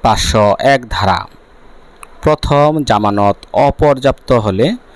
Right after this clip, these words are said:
পর্যাপ্ত জামানত গ্রহণের আদেশ দিবার ক্ষমতা প্রসঙ্গে বর্ণিত হয়েছে।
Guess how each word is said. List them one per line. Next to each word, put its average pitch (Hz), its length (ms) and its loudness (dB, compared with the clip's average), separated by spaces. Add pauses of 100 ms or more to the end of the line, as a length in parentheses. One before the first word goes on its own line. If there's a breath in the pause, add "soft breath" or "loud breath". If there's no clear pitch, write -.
(320 loud breath)
পর্যাপ্ত 160 680 2
জামানত 120 580 2
গ্রহণের 104 500 0 (160)
আদেশ 127 500 0
দিবার 104 320 0
ক্ষমতা 131 560 0
প্রসঙ্গে 113 580 0 (480 loud breath)
বর্ণিত 135 420 0
হয়েছে। 104 840 0